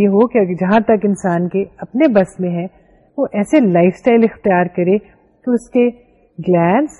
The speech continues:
اس کے ہارمونز اور اس کی باڈی بذات خود منفی طور پر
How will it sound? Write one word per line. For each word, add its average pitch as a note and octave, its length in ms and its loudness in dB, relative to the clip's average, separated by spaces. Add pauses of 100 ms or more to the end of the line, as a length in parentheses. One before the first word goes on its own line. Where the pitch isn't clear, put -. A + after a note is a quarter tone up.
(600)
اس F3+ 200 -12
کے G3+ 80 -2
ہارمونز G3 600 0 (240)
اور B3+ 120 -2
اس C#4 160 -6
کی D4 120 0
باڈی F3 440 2 (520)
بذات F3+ 320 -4
خود C#4+ 340 -2 (640)
منفی G3+ 360 0
طور F#3 240 2
پر A#3+ 240 -4